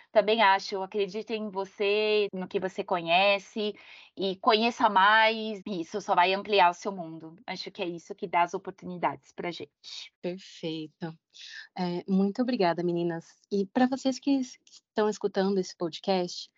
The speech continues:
Speaker 2: é, fiquem ligados no próximo mês,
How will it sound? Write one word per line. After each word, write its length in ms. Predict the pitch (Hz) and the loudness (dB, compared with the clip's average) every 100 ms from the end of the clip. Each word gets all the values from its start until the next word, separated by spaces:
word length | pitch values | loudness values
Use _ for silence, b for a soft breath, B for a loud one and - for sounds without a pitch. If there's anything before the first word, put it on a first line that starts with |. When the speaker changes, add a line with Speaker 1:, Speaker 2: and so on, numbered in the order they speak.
| b b _ | b b _
Speaker 2:
é, 340 | 180 165 160 160 | -10 -8 -8 -10
fiquem 340 | - 226 - | -6 -2 4
ligados 300 | 254 240 208 | 4 4 2
no 100 | 214 | 0
próximo 420 | 202 190 190 - 202 | 0 0 0 -2 0
mês, 440 | 175 151 226 - | 0 -2 -8 -14